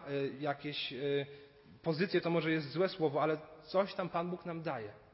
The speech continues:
Myślę, że warto się nad tym zastanowić. Nie mam do końca przekonania co do tego, ale nie wiem, jak inaczej ten werset wytłumaczyć.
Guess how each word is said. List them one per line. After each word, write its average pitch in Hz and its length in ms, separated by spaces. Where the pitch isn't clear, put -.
Myślę, 151 260
że 151 80
warto 151 260
się 160 100
nad 156 120
tym 147 100
zastanowić. 139 420
Nie 196 160
mam 190 140
do 170 80
końca 165 280
przekonania 139 440
co 131 120
do 123 80
tego, 120 320
ale 156 180
nie 190 140
wiem, 160 140
jak 160 180
inaczej 151 400
ten 151 140
werset 147 300
wytłumaczyć. 135 800